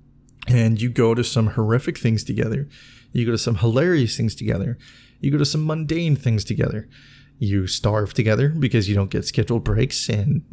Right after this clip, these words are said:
half the time whatever you eat is gonna be cold and expired anyway. You always buy a coffee, and it's doomed to end up cold. Always. Make no mistake about it, you are never drinking a hot coffee as a paramedic.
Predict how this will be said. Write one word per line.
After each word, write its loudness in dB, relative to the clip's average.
half 0
the -4
time -2
whatever 0
you -4
eat -2
is -2
gonna 0
be -2
cold 0
and -2
expired 0
anyway. 0
You -2
always 2
buy 2
a -2
coffee, 0
and 0
it's -2
doomed 0
to 4
end 2
up -4
cold. 0
Always. 0
Make 2
no 0
mistake 0
about 2
it, -4
you -4
are 0
never 0
drinking -2
a 2
hot 0
coffee -2
as -2
a -4
paramedic. -2